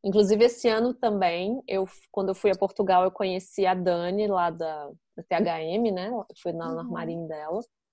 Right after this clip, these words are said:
Speaker 1: Na verdade, eu, eu encontrei com ela antes de ir ao armarinho, que a gente se encontrou pra jantar, e depois a gente foi ao, ao armarinho, e foi muito legal, porque faz muita diferença conhecer a pessoa,
Speaker 2: Sim,
Speaker 1: né?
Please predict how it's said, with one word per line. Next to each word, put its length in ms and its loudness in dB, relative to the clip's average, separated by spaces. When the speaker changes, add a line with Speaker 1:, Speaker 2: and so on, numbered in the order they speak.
Speaker 1:
Na 80 -2
verdade, 280 6
eu, 180 4
eu 120 6
encontrei 260 2
com 80 4
ela 200 4
antes 220 2
de 120 0
ir 100 6
ao 120 8
armarinho, 600 2
que 80 -8
a 40 0
gente 160 0
se 60 -4
encontrou 420 0
pra 180 2
jantar, 640 2
e 100 -2
depois 300 0
a 60 0
gente 180 -4
foi 180 0
ao, 280 -2
ao 120 -6
armarinho, 380 0
e 80 -2
foi 120 2
muito 220 2
legal, 420 4
porque 300 -4
faz 320 2
muita 300 4
diferença 500 0
conhecer 360 -4
a 40 -4
pessoa, 520 -6
Speaker 2:
Sim, 60 -10
Speaker 1:
né? 160 -12